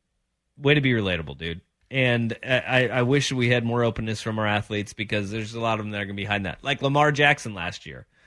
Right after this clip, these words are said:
Like Lamar Jackson, who, remember when Lamar went back to the locker room? We all knew what that walk was. You don't wanna put that walk on tape because that's gonna be replayed over and over and over again. D K was doing the right thing by getting carted off because no matter what Lamar said after,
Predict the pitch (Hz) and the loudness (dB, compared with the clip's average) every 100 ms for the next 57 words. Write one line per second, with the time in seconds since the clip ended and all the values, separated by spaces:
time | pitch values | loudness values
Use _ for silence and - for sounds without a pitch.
0 | _ _ - 127 143 147 143 139 131 123 | _ _ -6 -4 0 2 2 4 2 2
1 | 101 98 113 123 139 165 165 160 156 165 | -6 -6 -4 -2 0 2 4 4 4 4
2 | 180 165 165 175 165 160 165 170 175 180 | 4 2 2 0 4 4 4 2 2 0
3 | 214 226 147 139 135 131 113 123 131 139 | 2 2 4 2 4 2 4 2 4 2
4 | 156 185 - _ _ - 180 311 208 170 | 2 0 -10 _ _ -2 0 4 2 2
5 | 170 147 127 139 127 127 123 123 165 175 | 2 2 4 4 4 2 4 4 2 0
6 | 143 151 175 - 190 165 175 160 156 180 | 0 2 2 4 4 6 4 6 4 4
7 | 175 175 156 165 196 190 202 214 214 240 | 4 4 4 4 4 6 6 6 4 4
8 | 302 277 156 120 117 180 262 269 262 254 | 4 2 2 0 2 4 4 6 6 6
9 | 220 180 165 202 220 208 175 175 170 165 | 2 0 2 4 4 6 8 8 6 4
10 | 160 143 135 127 120 123 120 113 104 90 | 4 4 4 2 2 0 0 2 2 0
11 | - - - - 147 165 - - _ _ | -2 -14 -10 -2 4 4 2 -12 _ _
12 | 165 190 208 208 185 165 175 247 262 254 | 2 4 6 8 8 8 6 6 4 4
13 | 202 185 190 - 180 160 156 170 127 110 | 6 6 6 6 6 8 6 4 2 2
14 | 101 | 0